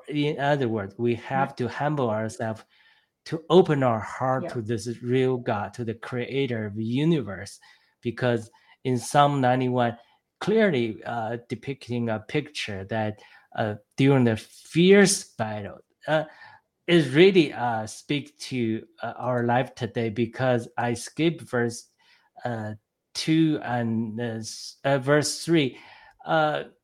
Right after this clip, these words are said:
Speaker 1: you see, in verse three, he said, "He, for he will deliver you from the snare of fowler and from the deadly pestilence." We just have, we just gone through a,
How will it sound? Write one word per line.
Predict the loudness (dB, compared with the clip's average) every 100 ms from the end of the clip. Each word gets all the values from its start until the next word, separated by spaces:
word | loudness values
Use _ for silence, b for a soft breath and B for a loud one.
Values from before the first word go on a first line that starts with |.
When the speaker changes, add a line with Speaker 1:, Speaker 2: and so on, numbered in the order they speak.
| _ _ _ _ _ _ _ _ -2
Speaker 1:
you | -2
see, | 0 -2 -2 0
in | 2 4
verse | 4 2 0 2
three, | 6 6 4 -2
he | 0 2
said, | 2 2
"He, | 0 -4 -6 0
for | 2
he | 6 4
will | 8 6 8
deliver | 6 6 6 4
you | 2 0
from | 0 2 2 0
the | -4
snare | -6 -6 -2 2 4 2 0 -4
of | -6 -6 -10
fowler | 0 4 4 2 -2 -12 b b b b
and | -2 2
from | 4 4 4
the | 0 2
deadly | 4 4 4 2 0 0 -4 _ _ _
pestilence." | 0 6 6 4 -2 -8 -8 -14 -16 -18 _ _ _ _
We | 2 6 6 6
just | 4 4 0 -16 b b b b _ _ _ _
have, | -2 2 2 2 -4
we | -4 2 2
just | 4 2 4
gone | 6 6 6
through | 0 0 4
a, | 4 2